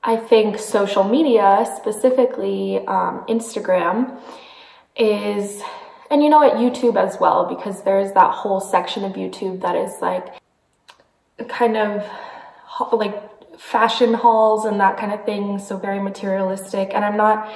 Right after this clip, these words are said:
bashing that because that is, I watch that too, that is part of our society. Um, I just think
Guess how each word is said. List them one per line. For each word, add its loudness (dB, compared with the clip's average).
bashing 2
that 2
because -6
that 8
is, -2
I 8
watch 4
that -2
too, -2
that 2
is -6
part 0
of -4
our -2
society. 0
Um, -4
I 2
just -4
think -2